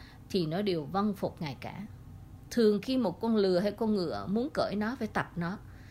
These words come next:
Không tập thì cởi lên nó có thể là nó làm cho người đó văng ra khỏi cái lưng của nó. Và ở đây Chúa Ngài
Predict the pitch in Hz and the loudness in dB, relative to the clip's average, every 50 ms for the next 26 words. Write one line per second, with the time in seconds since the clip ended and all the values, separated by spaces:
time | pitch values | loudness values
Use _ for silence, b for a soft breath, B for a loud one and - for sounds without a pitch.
0 | B B B B B B - 285 277 277 269 - 196 170 - - - - - 180 | B B B B B B 0 2 2 2 2 2 2 0 0 -6 -10 -6 -4 -4
1 | 156 147 165 - - - - - 180 165 - 226 233 220 202 190 202 220 - 262 | -4 -4 -6 -12 -18 -18 -6 0 0 2 2 4 2 2 2 2 0 0 -2 -2
2 | 247 247 - - 185 131 117 139 190 220 214 185 170 156 143 151 151 - - - | -4 -4 -4 -4 -4 -2 -2 -2 -2 -2 -2 -2 -4 -4 -6 -6 -8 -12 -14 -18
3 | - - - - - - - - 196 196 208 214 233 233 220 196 160 143 143 - | -18 -20 -20 -20 -20 -16 -10 -6 -4 -2 0 0 0 0 0 0 0 -2 -2 -4
4 | 185 180 170 156 156 156 180 202 196 190 190 185 180 175 170 - 175 170 165 - | -4 -2 -2 -2 -2 -2 -2 -2 -2 0 0 0 0 0 -2 -2 -4 -4 -4 -6
5 | - - 175 - - - 190 196 - - 220 208 190 175 165 - 135 160 160 151 | -8 -8 -8 -8 -8 -8 -10 -8 -6 -4 -2 -2 -2 -2 -2 -4 -4 -6 -6 -6
6 | 165 196 254 - - - - - - B B B B B B B B B B B | -6 -8 -12 -12 -16 -18 -20 -20 -20 B B B B B B B B B B B
7 | B B B B B B B B - - - - - - - - - - - - | B B B B B B B B -18 -18 -18 -18 -20 -20 -20 -18 -18 -18 -18 -8
8 | - - 202 196 190 185 180 175 143 202 233 262 277 226 - - 277 269 311 349 | 0 2 4 4 4 4 2 2 2 2 4 4 4 2 0 0 0 2 2 0
9 | 453 330 226 196 175 | 0 0 0 0 0